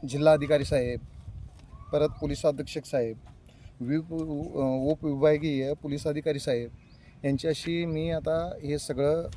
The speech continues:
अ, गावचं माझ्या ग्रामपंचायत कार्यालय तिथून,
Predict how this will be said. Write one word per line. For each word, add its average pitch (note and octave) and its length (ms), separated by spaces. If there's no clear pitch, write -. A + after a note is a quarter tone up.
अ, C3+ 320
गावचं C#3+ 360
माझ्या C#3+ 380
ग्रामपंचायत C#3 760
कार्यालय B2 500
तिथून, D3 400